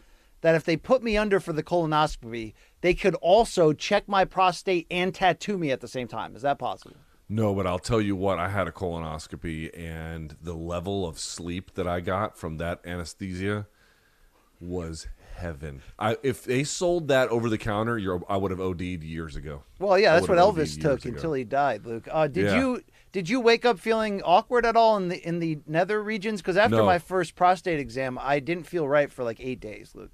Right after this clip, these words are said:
Speaker 2: No, I, I didn't even notice it at all. But I'll tell you, they make you not eat the day before, and then they make you drink this drink that empties out your insides. You're gonna feel it then, buddy.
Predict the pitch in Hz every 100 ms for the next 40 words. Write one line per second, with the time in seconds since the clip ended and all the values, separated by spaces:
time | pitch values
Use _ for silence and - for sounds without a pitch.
0 | - 117 117 101 90 78 92 107 107 107
1 | 113 107 101 104 101 110 98 104 85 104
2 | 101 104 151 151 120 107 101 110 110 127
3 | 127 120 110 107 113 120 - 120 139 113
4 | 87 113 113 98 - 113 147 175 - -
5 | - - - 113 117 110 123 123 110 92
6 | 117 120 107 90 82 104 113 127 113 98
7 | 110 107 117 110 110 101 101 117 143 147
8 | 151 - 101 123 143 120 139 143 135 127
9 | 147 113 101